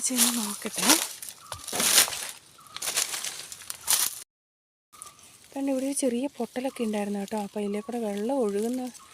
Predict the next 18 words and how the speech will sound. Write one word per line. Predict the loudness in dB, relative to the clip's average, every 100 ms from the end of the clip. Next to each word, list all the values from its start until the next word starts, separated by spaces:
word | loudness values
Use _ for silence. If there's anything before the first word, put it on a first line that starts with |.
| -20 -4 0
ഒഴുകി | 0 2 2
പോകുന്നതുകൊണ്ടാണോ | 2 0 -2 -2 -2 -2
എന്തോ | -2 -2
അറിയില്ല. | -2 -2 -2
നമ്മൾ | -2 0
പൂട്ടിയൊക്കെ | 0 2 0 0
നിർത്തുമ്പോൾ | -2 -4 -4 -2 -2
വെള്ളം | -2 0 0
നിന്ന് | 0 0 0
പോയി | -2
കേട്ടോ. | -4 -8 -8 -16 -20 -20 -20 -8
ഇനിയിപ്പോൾ | -6 -4 -4
അതിൻ്റെയൊക്കെ | -4 -4 -4 -4 -4
വല്ല | -4 -4
വിഷയമാണോ | -2 -2 0 0 0
എന്നറിയില്ല. | 0 0 -2 -2 -6 -8 -8 -6
നമുക്ക് | -4 -2 -4
നോക്കാം. | -4 -6